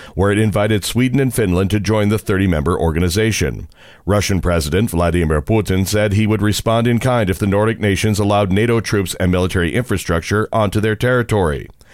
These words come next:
Secretary General Jens Stoltenberg said Thursday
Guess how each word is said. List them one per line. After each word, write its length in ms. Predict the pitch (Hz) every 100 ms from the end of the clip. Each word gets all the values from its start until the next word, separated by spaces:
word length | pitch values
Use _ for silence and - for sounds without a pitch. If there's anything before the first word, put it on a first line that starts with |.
| - -
Secretary 500 | - 120 101 117 117
General 460 | 104 104 90 98 98
Jens 440 | 90 101 95 -
Stoltenberg 640 | 110 117 95 73 80 87
said 300 | - 85 73
Thursday 520 | - 73 73 87 104